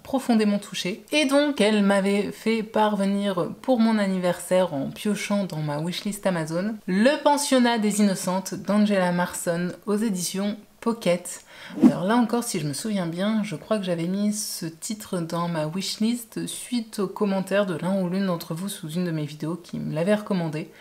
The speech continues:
Donc voilà, il est désormais en ma possession, je vais donc, euh, pouvoir le découvrir. Là encore, je me dis que ça peut être clairement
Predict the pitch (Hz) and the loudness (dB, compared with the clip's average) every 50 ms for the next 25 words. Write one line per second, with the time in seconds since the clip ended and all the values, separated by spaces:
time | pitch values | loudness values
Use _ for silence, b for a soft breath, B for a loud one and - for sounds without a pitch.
0 | B B B B B B B _ _ - 165 175 247 285 302 277 226 208 214 214 | B B B B B B B _ _ -4 0 2 4 4 4 4 4 6 6 6
1 | 208 180 180 208 - - - 196 196 185 170 185 180 175 190 190 208 208 208 226 | 6 4 2 2 -2 -6 -4 -2 -2 0 0 0 0 0 2 4 6 6 8 6
2 | 233 220 208 208 208 - - - - 220 214 - 254 247 214 214 185 190 196 220 | 6 6 6 4 4 2 0 0 0 -2 2 4 4 4 6 4 4 4 4 2
3 | 226 214 220 208 180 175 - - 220 208 226 220 220 214 185 170 165 214 214 - | 2 4 4 2 2 0 -2 -2 0 2 4 4 4 2 0 0 0 -2 -2 -2
4 | - 190 170 - 208 208 214 208 - - 185 165 175 202 233 247 220 208 208 - | -4 -6 -2 0 2 2 2 0 -2 -4 -4 -2 0 2 2 2 2 0 0 0
5 | - 185 185 185 185 180 180 170 160 165 - 208 - - - - - - 151 151 | 0 0 2 0 0 -2 -4 -4 -4 -4 -8 -10 -6 -4 -4 -4 -4 -4 -6 -8
6 | - - - - 254 247 240 - 202 185 185 208 202 | -10 -12 -6 -2 0 0 2 2 0 0 0 -2 -6